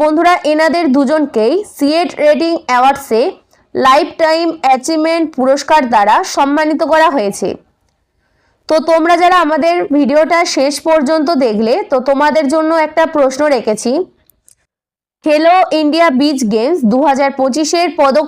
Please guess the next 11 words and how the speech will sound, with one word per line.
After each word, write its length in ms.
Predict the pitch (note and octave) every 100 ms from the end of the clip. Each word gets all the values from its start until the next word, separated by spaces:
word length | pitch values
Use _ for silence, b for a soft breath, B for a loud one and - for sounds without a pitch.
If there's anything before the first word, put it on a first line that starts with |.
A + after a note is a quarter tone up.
| -
তালিকায় 420 | D#4+ D4+ D#4+ D#4+ D#4+
শীর্ষস্থানে 640 | C#4+ C4+ D#4+ D#4+ D#4+ D#4 D#4+
রয়েছে 280 | B3 G#3 C#4+ E4 D4
কোন 160 | D4+ D4+ A#3+
রাজ্য? 260 | G3+ - G3 E3+ - _ b b b -
তো 80 | D4 D4
এই 80 | D#4+ E4
প্রশ্নটির 520 | F4 E4 E4+ E4+ F4 F4
সঠিক 280 | D4+ C4+ E4 C4+
উত্তর 300 | A3 - B3 F#4 - B3+
অবশ্যই 380 | B3 D4+ -